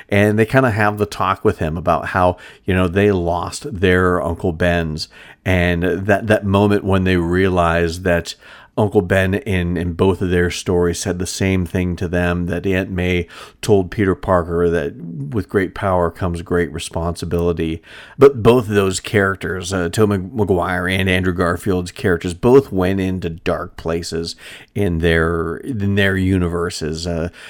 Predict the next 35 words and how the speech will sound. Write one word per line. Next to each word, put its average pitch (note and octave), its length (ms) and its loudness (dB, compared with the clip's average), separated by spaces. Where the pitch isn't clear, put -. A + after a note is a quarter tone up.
you - 120 -4
know, E2 400 -4
Andrew F#2 220 0
Garfield F2+ 580 0
went F2 180 0
into F2 240 -2
dark E2+ 300 -6
places F2 420 -2
after E2+ 400 -4
Gwen E2+ 460 -2
died, E2 300 2
and E2 100 -2
he E2 80 -4
talks F2+ 340 -8
about D#2+ 280 -4
how F2 160 -2
he F2 100 0
got E2+ 340 -6
bitter E2+ 400 2
and E2 100 -2
he F2 60 -6
stopped - 400 -8
pulling E2+ 300 -2
his D#2+ 160 -4
punches. E2 580 -4
Uh, C2 100 -6
not G#2+ 260 0
so - 140 2
much A2 240 2
something G#2+ 480 -2
we G2+ 140 0
saw G2 560 0
on G2 340 -2
the G2 100 -4
screen, G2 680 -2